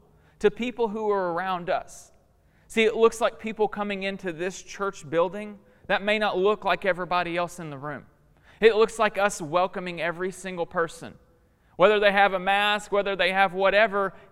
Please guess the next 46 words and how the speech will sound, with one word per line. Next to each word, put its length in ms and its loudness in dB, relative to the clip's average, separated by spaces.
every 440 2
single 400 -6
person 640 -4
welcomed 500 0
in 160 -6
here, 160 -6
and 100 -8
we 60 -10
say, 220 -6
"We 200 -8
love 460 -2
you, 260 -10
and 80 -6
we 80 -2
want 240 -4
you 40 -14
to 60 -2
experience 400 -12
the 80 -14
true 280 -6
gospel 420 -4
of 100 -6
Christ." 440 -6
That 120 2
means 180 -4
sharing 480 0
a 80 0
meal 320 0
with 100 -2
someone 360 -4
that 160 -2
you 180 -2
maybe 340 2
wouldn't 300 2
share 300 -2
a 60 -6
meal 240 -2
with 200 -4
regularly. 720 -4
It 120 -2
means 260 -4
that 220 4
we 200 0
are 100 4
loving 560 2
people 640 -10